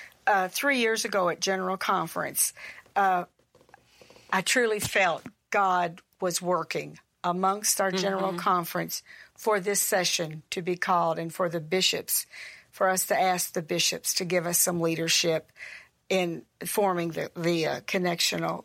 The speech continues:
Speaker 1: committee. Uh, you know, I know you get there and there are lots of people and there's lots of, it's kind of like Congress,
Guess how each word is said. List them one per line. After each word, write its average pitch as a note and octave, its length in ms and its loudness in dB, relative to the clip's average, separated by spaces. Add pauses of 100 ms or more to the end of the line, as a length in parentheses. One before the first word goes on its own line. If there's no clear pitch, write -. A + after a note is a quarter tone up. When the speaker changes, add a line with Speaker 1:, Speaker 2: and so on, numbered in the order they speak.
(100)
Speaker 1:
committee. G3 480 0 (420)
Uh, F#3+ 240 4 (1700)
you G#3 120 2
know, F#3+ 100 2
I F#3 200 2
know G3 140 0
you G3 200 0
get G3 300 -2
there F#3+ 260 2
and F3+ 100 -2
there D#3+ 80 -4
are D#3+ 40 -6 (160)
lots G3 180 0
of F#3+ 100 -6
people F#3 540 -2
and E3 180 -4
there's D3 280 -6
lots F#3+ 380 2
of, F3 100 -4
it's - 120 -6
kind G3+ 240 0
of E3+ 80 -4
like - 240 0
Congress, G3 760 0